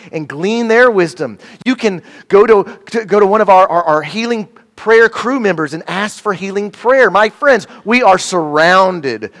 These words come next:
with opportunities to be stewards of spiritual formation. Are you taking advantage of them? Or are you stumbling alone in your life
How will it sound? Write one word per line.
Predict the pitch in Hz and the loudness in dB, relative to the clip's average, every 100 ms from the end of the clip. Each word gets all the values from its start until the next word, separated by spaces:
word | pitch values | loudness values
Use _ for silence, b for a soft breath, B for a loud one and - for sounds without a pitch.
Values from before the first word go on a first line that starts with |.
| - | -8
with | 143 | -4
opportunities | 139 139 139 123 - 175 156 131 120 | 2 2 0 -8 -8 -6 -6 -6 -8
to | - | -10
be | 113 123 | -10 -10
stewards | 113 - - 202 196 185 | -12 -14 -10 -6 -6 -6
of | 139 117 | -10 -12
spiritual | - - 156 151 151 - 143 135 b b | -16 -18 -12 -8 -8 -8 -10 -10 b b
formation. | _ 110 98 95 101 - 67 _ _ _ _ _ _ _ _ _ _ _ _ _ _ _ _ | _ -12 -10 -12 -14 -20 -20 _ _ _ _ _ _ _ _ _ _ _ _ _ _ _ _
Are | 123 | -10
you | 120 117 | -10 -12
taking | - 160 156 - 156 143 139 | -8 -6 -6 -8 -12 -12 -14
advantage | - 104 110 107 110 98 | -16 -12 -10 -10 -10 -14
of | 95 | -18
them? | 73 - _ _ _ _ _ _ _ _ _ _ _ _ _ - | -20 -20 _ _ _ _ _ _ _ _ _ _ _ _ _ -10
Or | 135 | -4
are | 139 139 | 0 0
you | 123 | -2
stumbling | - - 151 170 165 165 160 | -10 -4 -2 -2 -6 -6 -8
alone | 170 131 117 120 123 113 92 87 87 _ _ _ _ _ - | -8 -8 -6 -8 -8 -10 -14 -20 -20 _ _ _ _ _ -16
in | 110 | -12
your | 110 101 | -10 -10
life | 98 107 107 101 - _ | -8 -8 -8 -14 -20 _